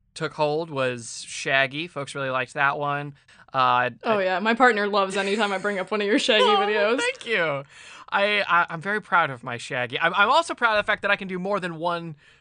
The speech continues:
Speaker 1: version of Shaggy. Um, but that's the nice, I tell people that, uh, you know, uh, folks be like, "Oh my God, how you do it?" Well, it's like, well,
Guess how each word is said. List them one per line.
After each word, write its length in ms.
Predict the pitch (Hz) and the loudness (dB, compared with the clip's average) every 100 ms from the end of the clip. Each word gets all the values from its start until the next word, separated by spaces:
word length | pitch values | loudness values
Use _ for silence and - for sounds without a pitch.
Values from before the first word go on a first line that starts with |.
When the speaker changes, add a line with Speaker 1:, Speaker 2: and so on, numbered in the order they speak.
| _ | _
Speaker 1:
version 480 | 135 165 180 147 131 | -2 0 0 -2 -6
of 120 | 117 | -8
Shaggy. 600 | - 127 117 113 117 117 _ _ _ _ | -6 -4 -4 -8 -16 -18 _ _ _ _
Um, 560 | 135 127 120 120 120 135 _ | 2 4 2 -2 -10 -16 _
but 80 | 156 | -2
that's 160 | 170 196 | -2 0
the 100 | 190 | 0
nice, 240 | 180 170 | 0 0
I 140 | 156 | -2
tell 240 | 151 185 170 | -2 -2 -4
people 320 | 170 156 143 | -6 -8 -4
that, 260 | 131 127 127 - | -2 -2 -4 -10
uh, 300 | 135 127 123 - _ | -6 -4 -6 -10 _
you 160 | 156 147 | -10 -8
know, 80 | - | -8
uh, 380 | 95 92 87 | -12 -16 -18
folks 240 | - 151 - | -10 -10 -8
be 120 | 151 | -8
like, 160 | 143 - | -8 -6
"Oh 40 | |
my 80 | 190 | -2
God, 140 | 208 | 0
how 80 | 180 | 0
you 120 | 202 | -2
do 120 | 202 220 | -4 -4
it?" 140 | 156 - - - | -6 -12 -20 -10
Well, 100 | 156 | -6
it's 80 | 147 | -2
like, 140 | 160 | 0
well, 280 | 170 170 151 | 4 2 2